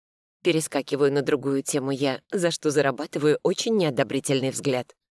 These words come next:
«Достаточно», цедит сквозь зубы неразговорчивый Андрей.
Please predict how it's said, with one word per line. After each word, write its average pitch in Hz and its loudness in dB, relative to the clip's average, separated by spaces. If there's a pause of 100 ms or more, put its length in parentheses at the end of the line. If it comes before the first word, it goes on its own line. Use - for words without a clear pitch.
(380)
«Достаточно», 135 0 (460)
цедит 156 2
сквозь 151 -2
зубы 151 -2
неразговорчивый 147 0
Андрей. 135 -4